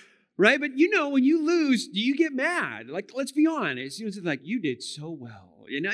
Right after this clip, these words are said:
no, you don't pray for your enemies and those who persecute you and beating you in Monopoly,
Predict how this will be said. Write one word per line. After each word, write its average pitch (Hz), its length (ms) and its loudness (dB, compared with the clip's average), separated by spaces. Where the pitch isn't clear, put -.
no, 117 340 -6
you 196 120 -2
don't 269 200 -2
pray 135 180 -2
for 135 160 -10
your 127 160 -8
enemies 135 440 -4
and 127 120 -4
those 131 200 -6
who 123 60 -14
persecute 139 520 -10
you 139 140 -10
and 135 100 -6
beating 135 280 -8
you 135 120 -6
in 123 80 -6
Monopoly, 135 800 -8